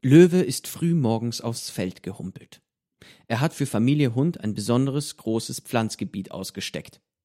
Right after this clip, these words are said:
Doch Hund legt sich mächtig ins Zeug. Mit Hilfe von Frau und Kindern ist die Arbeit im Handumdrehen getan. Die Bäume sind gepflanzt. Die Männer haben den Lastwagen geflickt und vom Markt zurückgebracht. Die Frauen kochen inzwischen ein Festessen.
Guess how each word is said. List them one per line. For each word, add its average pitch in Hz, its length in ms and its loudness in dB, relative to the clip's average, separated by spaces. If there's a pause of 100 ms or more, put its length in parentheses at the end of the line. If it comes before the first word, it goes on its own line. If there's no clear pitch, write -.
(300)
Doch 123 280 0
Hund 185 380 -2
legt 147 300 -4
sich 131 240 -6
mächtig 113 400 -2
ins 151 260 -6
Zeug. 127 400 -2 (540)
Mit 135 140 2
Hilfe 220 280 0
von 127 220 -4
Frau 175 320 0
und 131 200 -4
Kindern 170 400 2
ist - 220 -10
die 123 100 -6
Arbeit 143 460 0
im 110 200 -8
Handumdrehen 123 640 -4
getan. - 420 -10 (480)
Die 127 80 -2
Bäume 170 320 4
sind 120 200 -2
gepflanzt. - 600 -10 (920)
Die 120 80 4
Männer 151 360 2
haben 101 240 -4
den 101 100 -4
Lastwagen 107 560 -4
geflickt - 480 -6
und 113 180 -8
vom 95 160 -8
Markt 104 300 -4
zurückgebracht. - 920 -10 (320)
Die - 80 -12
Frauen 170 540 -2
kochen 120 320 -2
inzwischen 117 480 -6
ein 139 140 -6
Festessen. - 680 -12